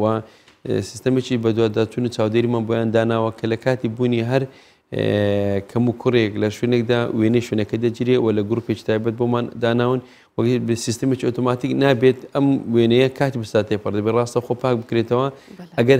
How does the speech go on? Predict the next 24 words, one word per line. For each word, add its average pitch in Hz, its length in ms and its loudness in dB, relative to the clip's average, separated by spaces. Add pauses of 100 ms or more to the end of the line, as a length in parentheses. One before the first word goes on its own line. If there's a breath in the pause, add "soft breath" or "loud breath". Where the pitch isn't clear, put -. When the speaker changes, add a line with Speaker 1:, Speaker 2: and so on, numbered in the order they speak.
Speaker 1:
هاتوو 147 280 0
لە 127 120 2
دیاردەیەک 123 460 6
لە 120 100 0
شوێنێک 127 280 2
بوونی 104 280 -2
هەبوو 98 280 -4 (360 loud breath)
و 107 40 -4
سیستەمەکەی 123 640 -2
مەژ 139 100 0 (120)
ئاوایە، 117 360 4 (440 loud breath)
ئێ، 107 280 0
دابەشکردنی 120 600 2
کرێکارەکان 120 640 0
و 123 140 2
ئامێرەکان 113 640 0
بەسەر 127 300 -4
تەواوی 123 320 2
سنوورەکە، 101 460 -4 (440)
بەسەر 110 300 -8
گەڕە 117 220 0
گەڕێک 113 260 0
دابەش 107 280 2
کراوە. 113 260 0